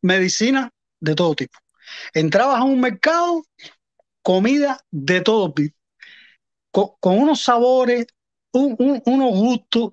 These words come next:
todo. Entonces, veías que cada vez que, que, que chocabas con cubano, tú le decías, "Dime, brother", me decía, "No, no, no, mejor que Cuba". Pero, "No, no, no, no, aquí nadie se mete contigo, tú puedes salir a venderle esto, puedes salir a hacer esto,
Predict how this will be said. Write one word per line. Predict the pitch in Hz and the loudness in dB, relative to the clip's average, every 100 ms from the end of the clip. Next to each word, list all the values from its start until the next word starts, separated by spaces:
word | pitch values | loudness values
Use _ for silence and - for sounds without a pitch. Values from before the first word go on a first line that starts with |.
| - | -2
todo. | 247 254 151 - - - - | 0 0 -2 -6 -20 -20 -10
Entonces, | 170 277 247 - - _ _ | -2 0 0 -4 -14 _ _
veías | 160 175 170 214 294 - - | -2 0 2 2 0 -2 -2
que | 240 220 | -2 2
cada | 202 196 | 2 2
vez | 233 240 | 0 0
que, | 254 233 226 - _ _ | 0 0 -2 -4 _ _
que, | - 185 - _ - | -2 -2 -4 _ -4
que | 180 | -2
chocabas | 190 202 240 | 0 2 2
con | 240 247 | 2 0
cubano, | 214 226 254 254 214 | 2 2 2 0 0
tú | 220 | 0
le | 208 | 0
decías, | - 185 156 139 143 _ _ _ _ | -2 0 0 0 -4 _ _ _ _
"Dime, | 147 226 226 | -2 0 2
brother", | 262 262 202 | 2 2 0
me | |
decía, | 185 - 165 | 0 0 0
"No, | 185 | 0
no, | 202 | 0
no, | 202 156 | 0 -2
mejor | 135 175 | -2 -2
que | 180 | -2
Cuba". | 175 160 - _ _ _ _ _ _ _ _ _ _ _ _ _ _ _ _ _ _ | -2 -2 -4 _ _ _ _ _ _ _ _ _ _ _ _ _ _ _ _ _ _
Pero, | 160 165 160 147 131 _ _ _ - | 0 2 2 0 -2 _ _ _ -2
"No, | 185 | 0
no, | 214 | 2
no, | 220 | 2
no, | 220 | 2
aquí | 190 190 | 2 0
nadie | 220 214 | 0 0
se | 196 | 0
mete | 214 196 | 0 0
contigo, | 185 156 247 190 | 0 0 0 0
tú | 175 | 0
puedes | 180 202 | 0 0
salir | - 196 202 | 0 2 2
a | |
venderle | 185 180 196 196 254 | 2 2 2 2 0
esto, | 269 226 | 0 0
puedes | 202 190 | 0 0
salir | 190 196 | 0 0
a | 175 | 0
hacer | 185 220 | 0 0
esto, | 269 - | -2 -2